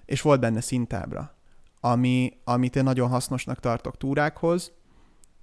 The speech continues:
bár mondjuk, amikor megvettem a Hollandia legszebb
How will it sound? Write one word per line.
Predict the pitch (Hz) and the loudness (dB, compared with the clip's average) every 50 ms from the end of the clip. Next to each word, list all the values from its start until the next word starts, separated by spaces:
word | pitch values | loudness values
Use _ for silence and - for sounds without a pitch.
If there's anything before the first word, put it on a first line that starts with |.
| - - - - _ - | -20 -20 -20 -20 _ -2
bár | 131 131 123 120 | 2 2 2 4
mondjuk, | 123 120 120 127 127 - | 2 2 0 0 0 -2
amikor | 127 123 120 - 127 123 | -2 -2 -2 -2 -2 -2
megvettem | 123 127 123 123 127 120 120 - - - 117 117 120 | -2 -2 -2 -2 -2 -4 -6 -6 -6 -4 -4 -2 -2
a | 117 113 117 113 113 113 - - _ - - _ _ _ _ _ _ _ _ _ _ _ _ _ - | -2 0 0 -2 -2 -4 -6 -12 _ -20 -20 _ _ _ _ _ _ _ _ _ _ _ _ _ -12
Hollandia | - 139 139 143 139 131 127 120 120 120 123 120 120 117 117 117 117 | -6 0 2 2 4 4 2 2 0 0 0 0 0 2 2 2 2
legszebb | 120 117 120 - - - - - 117 113 113 117 120 - | 0 0 -2 -4 -8 -8 -4 -2 -2 -2 -2 -4 -6 -10